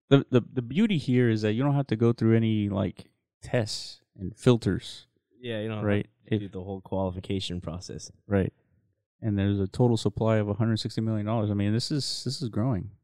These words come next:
Speaker 1: And total borrow, forty-six million. See, this is a healthy loan borrowing system.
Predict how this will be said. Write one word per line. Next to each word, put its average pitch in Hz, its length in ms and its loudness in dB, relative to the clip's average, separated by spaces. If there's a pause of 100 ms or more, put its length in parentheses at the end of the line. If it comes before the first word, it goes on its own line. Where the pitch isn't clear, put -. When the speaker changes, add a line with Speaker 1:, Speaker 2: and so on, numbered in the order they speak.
(160)
Speaker 1:
And 107 120 -20
total 120 220 0
borrow, 110 540 4 (460)
forty-six 123 380 -4
million. 135 340 2 (300)
See, 147 120 0
this 214 480 2
is 156 160 4
a 123 80 6
healthy 131 760 2 (440)
loan 123 520 4
borrowing 110 540 4
system. 98 520 -4